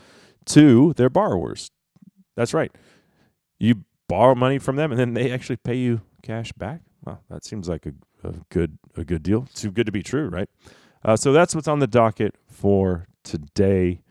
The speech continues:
I'm excited about it. Um, so, um, let's, uh, let's do a quick giveaway. I've got a Lone Star Ag Credit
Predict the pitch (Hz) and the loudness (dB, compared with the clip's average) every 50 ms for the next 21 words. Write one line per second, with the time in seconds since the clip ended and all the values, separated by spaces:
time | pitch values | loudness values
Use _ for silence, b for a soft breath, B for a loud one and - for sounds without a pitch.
0 | _ _ _ _ _ - - 87 90 90 - - 95 87 87 82 78 80 73 - | _ _ _ _ _ -8 -6 -4 -4 -4 -4 -4 -4 -4 -4 -4 -6 -6 -4 -4
1 | 80 78 78 76 76 - - b b b b b b b - - 85 85 82 80 | -4 -4 -2 -4 -6 -8 -10 b b b b b b b -10 -6 -6 -4 -6 -6
2 | - - - 90 85 82 80 80 78 78 78 73 76 - _ _ _ _ _ _ | -6 -4 0 0 2 2 2 0 0 0 -2 -4 -6 -10 _ _ _ _ _ _
3 | _ _ - - 120 - - 170 131 117 135 - - - 175 160 151 131 123 107 | _ _ 0 0 0 2 2 2 2 2 -2 -2 2 4 4 6 6 4 4 0
4 | 95 _ _ _ _ _ _ _ - - 139 - - 120 104 101 101 107 117 113 | -4 _ _ _ _ _ _ _ 2 2 2 4 4 2 4 4 4 4 4 2
5 | 98 90 110 113 107 107 104 - _ _ _ _ _ _ _ _ _ _ _ _ | 0 0 2 2 2 2 0 -2 _ _ _ _ _ _ _ _ _ _ _ _
6 | - - 92 98 104 107 107 - - 110 101 98 90 92 95 90 82 - - 107 | -10 -6 -4 -2 -2 -2 -2 -2 0 0 2 2 2 0 -2 -4 -6 -4 0 2
7 | 101 98 95 - | 2 2 2 0